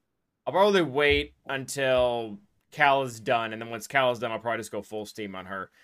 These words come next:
I'm not accelerating Rex, but I really, I have no intention to. With him being on additive drops, I, I,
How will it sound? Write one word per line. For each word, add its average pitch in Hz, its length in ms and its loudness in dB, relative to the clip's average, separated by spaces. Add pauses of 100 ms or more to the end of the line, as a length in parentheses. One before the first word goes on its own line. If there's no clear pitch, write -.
I'm 131 100 -6
not 190 120 6
accelerating 156 560 2
Rex, 117 260 -2
but 120 200 -2
I 113 60 0
really, 120 520 0 (220)
I 131 80 2
have 131 100 2
no 147 180 0
intention 120 420 -4
to. 113 100 -8
With 104 100 -8
him 156 200 -2
being 143 200 -2
on 127 220 -2
additive 123 400 -4
drops, 156 600 -2 (560)
I, 131 720 4 (720)
I, 151 180 4